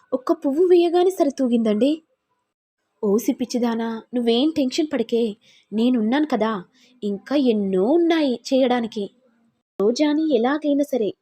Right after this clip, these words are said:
ఇంట్లో నుంచి వెళ్ళగొడతాను. అప్పుడు నా కూతురిని నా చెల్లె ఇంటి కోడలిగా చేసుకుంటుంది. అప్పుడు ఈ బంగారంతో పాటు ఆస్తి, అంతస్తులు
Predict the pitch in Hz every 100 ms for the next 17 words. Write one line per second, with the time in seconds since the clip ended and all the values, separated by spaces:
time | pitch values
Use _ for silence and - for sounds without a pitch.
0 | - 190 - 269 247 220 - 294 240 220
1 | 233 220 220 196 185 _ _ _ _ -
2 | 202 - 277 349 403 190 202 226 - 208
3 | 226 277 269 359 480 _ _ _ - 202
4 | 220 - 220 226 349 - 202 196 247 285
5 | 254 233 208 247 - 254 - 220 214 202
6 | 180 - _ _ _ _ _ _ _ -
7 | 214 254 247 233 214 202 190 254 285 294
8 | 311 302 285 294 285 254 _ _ _ 196
9 | 208 220 - 240 240 220 240 233 254 254